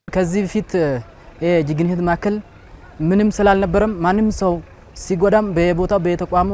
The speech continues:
ይቀመጥ ነበረ። እንደውም በቦርድ ያወጡት ነበረ። ይሄ ጀግንነት ማዕከል በመሰራቱ እኛ በዚህ በማግባቱ በጣም እኛ ደስተኛ ነኝ። እኔ በጣም ደስተኛ ነኝ። ለምን ብዙ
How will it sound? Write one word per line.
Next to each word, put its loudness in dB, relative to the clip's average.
ይቀመጥ -2
ነበረ። -4
እንደውም -2
በቦርድ 0
ያወጡት -2
ነበረ። -4
ይሄ -4
ጀግንነት -4
ማዕከል -4
በመሰራቱ -4
እኛ 0
በዚህ 0
በማግባቱ -2
በጣም -2
እኛ -2
ደስተኛ -4
ነኝ። -2
እኔ -2
በጣም -4
ደስተኛ -6
ነኝ። -4
ለምን -2
ብዙ -2